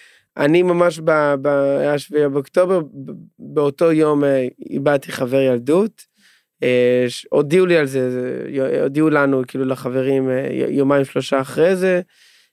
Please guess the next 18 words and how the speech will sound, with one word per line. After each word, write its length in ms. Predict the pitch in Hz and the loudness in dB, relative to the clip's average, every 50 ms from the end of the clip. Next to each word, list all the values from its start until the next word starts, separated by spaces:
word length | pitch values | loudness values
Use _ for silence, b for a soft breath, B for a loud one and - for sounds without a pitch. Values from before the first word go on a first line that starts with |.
| b _ - | b _ -2
אה, 560 | - 135 135 131 127 127 123 127 127 127 127 127 127 127 127 127 127 - _ _ _ _ _ _ _ _ _ _ - | 0 2 4 4 4 4 4 4 2 2 2 2 0 0 -2 -2 -4 -10 _ _ _ _ _ _ _ _ _ _ -14
ביומיים 600 | 151 139 151 135 135 135 139 147 156 165 165 156 | -6 -2 0 2 4 4 4 4 4 2 2 0
שלושה 320 | - 170 160 - - 175 | -2 -4 -4 0 0 2
האלה 320 | 175 180 185 180 180 160 147 | 4 4 4 4 2 2 2
אני 120 | 139 139 | 0 0
הייתי 420 | 135 135 131 - 139 135 135 131 - _ | -2 -2 -4 -6 -8 -8 -8 -8 -10 _
כל 220 | - - 214 214 | -2 0 2 4
היום 300 | 196 170 151 135 131 131 | 4 2 2 2 0 -2
על 180 | 131 127 123 127 | -4 -4 -4 -6
ה-, 320 | 127 127 127 127 131 131 135 - - | -6 -8 -8 -8 -8 -10 -10 -12 -12
על 220 | 135 139 135 131 | -12 -10 -8 -8
ה-, 320 | 127 117 110 50 50 50 - - _ _ _ _ _ _ - - | -8 -10 -10 -12 -14 -16 -18 -20 _ _ _ _ _ _ -10 -6
על 100 | 139 123 | -4 -4
ה-ynet 520 | 120 123 135 143 143 143 139 135 135 - - | -2 0 0 2 2 2 2 0 0 -2 -2
ועל 200 | 139 135 135 135 | -2 0 0 2
החדשות 880 | 135 135 135 135 135 127 - - 131 143 139 - - 147 143 139 135 143 | 0 0 0 0 -2 -2 -4 -6 -6 -6 -6 -2 0 0 0 0 0 0
ועל 200 | 139 135 135 139 | 0 2 2 0
הזה, 340 | 135 143 160 170 180 185 | 0 2 2 2 2 2